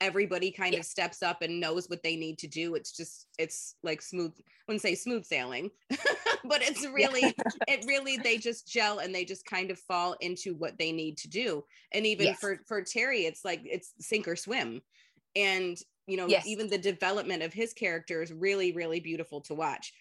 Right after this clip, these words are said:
Speaker 1: So I always
Speaker 2: Yes.
Speaker 1: ask how it shaped you. And I really want you to go into, Janine is the author of Sausages, The Making of Dog Soldiers, what in my hot little hand is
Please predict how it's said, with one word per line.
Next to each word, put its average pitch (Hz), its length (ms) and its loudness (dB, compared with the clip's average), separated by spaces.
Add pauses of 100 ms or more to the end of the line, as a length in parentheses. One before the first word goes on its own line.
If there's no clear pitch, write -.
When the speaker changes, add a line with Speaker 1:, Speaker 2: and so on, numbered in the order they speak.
(140)
Speaker 1:
So 240 140 -2
I 226 200 0
always 254 380 2
Speaker 2:
Yes. - 100 -6
Speaker 1:
ask 180 380 0 (640)
how 233 220 0
it 220 100 0
shaped 190 380 0
you. 156 220 2
And 185 140 -2
I 180 200 2
really 240 340 -2
want 202 440 -2
you 180 200 -4
to 180 200 -8
go 170 360 -2
into, 165 640 -2 (120)
Janine 175 240 -4
is 175 100 -4
the - 140 -2
author 160 280 0
of 156 80 -6
Sausages, 156 640 -4 (400)
The 185 60 0
Making 180 400 2
of 165 100 -4
Dog 151 260 -2
Soldiers, 151 460 -4
what 165 240 -4
in 233 160 0
my 214 80 2
hot 202 260 -2
little 170 140 -4
hand 165 420 -2 (480)
is 175 380 2